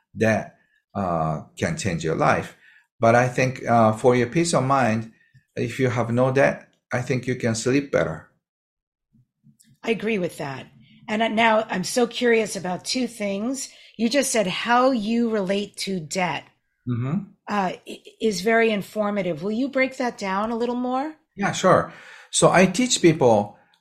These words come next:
Speaker 1: um, and I ask them if they have debt, "How does that make you feel?" A lot of pe-, pe-, a lot of people internationally, they say the same thing. "I feel heavy.
Speaker 2: Yeah,
Speaker 1: I
Speaker 2: very.
Speaker 1: feel heavy burden on my shoulders."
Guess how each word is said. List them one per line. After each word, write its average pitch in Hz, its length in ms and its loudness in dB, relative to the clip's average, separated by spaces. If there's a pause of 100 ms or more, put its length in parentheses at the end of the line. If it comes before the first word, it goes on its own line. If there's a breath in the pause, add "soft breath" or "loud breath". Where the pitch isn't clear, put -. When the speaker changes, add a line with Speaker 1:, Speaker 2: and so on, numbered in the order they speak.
Speaker 1:
um, 104 720 2
and 127 220 0
I 135 140 4
ask 156 280 2
them 117 240 2
if 110 200 -6
they 117 340 2
have 90 300 -8
debt, 113 360 2 (340 soft breath)
"How 151 220 2
does 147 220 4
that 123 160 4
make 123 240 -2
you 110 80 -4
feel?" 120 460 0 (100)
A 113 80 -2
lot 131 160 2
of 139 160 2
pe-, 135 120 0
pe-, - 280 -6
a 110 80 -2
lot 120 200 4
of - 120 0
people - 220 -2
internationally, 127 880 0 (180 soft breath)
they 135 120 2
say 147 200 4
the 117 120 0
same 110 260 0
thing. 80 320 -6 (340 soft breath)
"I 117 120 0
feel 107 220 0
heavy. 92 520 -2 (180)
Speaker 2:
Yeah, 160 220 -8 (180)
Speaker 1:
I 208 40 -2
Speaker 2:
very. 190 200 -2
Speaker 1:
feel 101 200 2 (180)
heavy 127 200 0
burden 113 520 4
on 90 100 -4
my 85 120 -6
shoulders." - 600 -6